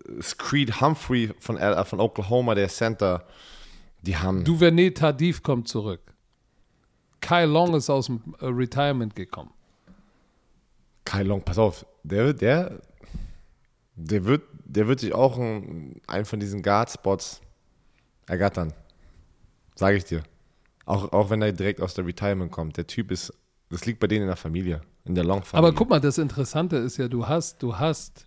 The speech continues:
Speaker 2: du hast auf der linken Seite hast du Brown und, und Tooney. Die sind ja locked, sag ich mal, auf der linken Seite.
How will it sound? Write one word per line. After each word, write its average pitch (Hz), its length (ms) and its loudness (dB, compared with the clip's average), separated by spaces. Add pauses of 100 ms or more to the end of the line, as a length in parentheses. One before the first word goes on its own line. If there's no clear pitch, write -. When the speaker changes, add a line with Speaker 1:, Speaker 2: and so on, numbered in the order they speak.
(460)
Speaker 2:
du 135 120 -2
hast 143 160 -2
auf 131 120 -4
der 135 140 -2
linken 139 520 0
Seite 135 720 0 (500)
hast 151 300 -2
du 135 120 0
Brown 147 800 2 (100)
und, 139 680 0
und 131 260 -4
Tooney. 127 500 0 (120)
Die 117 80 -6
sind 131 240 -2
ja 120 120 2
locked, 120 520 -2
sag 117 160 0
ich 117 60 -2
mal, 113 100 0
auf 110 100 -4
der 120 120 -2
linken 120 260 -2
Seite. 113 320 -2